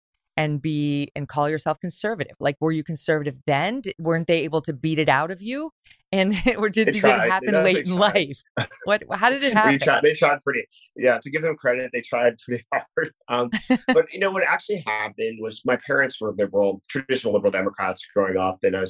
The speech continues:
Speaker 1: Uh-huh.
Speaker 2: surrounded by, you know, these, like, kind of anti-Nixon, anti-war, anti-Nixon public interest types, you know, growing up. And when Reagan got elected in nineteen eighty, against the wishes of my parents and all their friends,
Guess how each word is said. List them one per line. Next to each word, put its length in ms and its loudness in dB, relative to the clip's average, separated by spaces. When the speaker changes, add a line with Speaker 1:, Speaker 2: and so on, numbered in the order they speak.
Speaker 1:
Uh-huh. 80 2
Speaker 2:
surrounded 380 -2
by, 400 0
you 80 -2
know, 120 -4
these, 440 -8
like, 180 2
kind 220 0
of 160 -4
anti-Nixon, 840 2
anti-war, 640 0
anti-Nixon 840 -2
public 260 0
interest 360 -4
types, 320 2
you 80 -8
know, 80 -6
growing 220 0
up. 260 0
And 760 0
when 400 2
Reagan 420 2
got 200 2
elected 440 -4
in 80 -6
nineteen 500 -2
eighty, 720 -4
against 480 2
the 80 -4
wishes 320 -4
of 80 2
my 100 -4
parents 300 0
and 60 2
all 80 2
their 120 -2
friends, 680 -6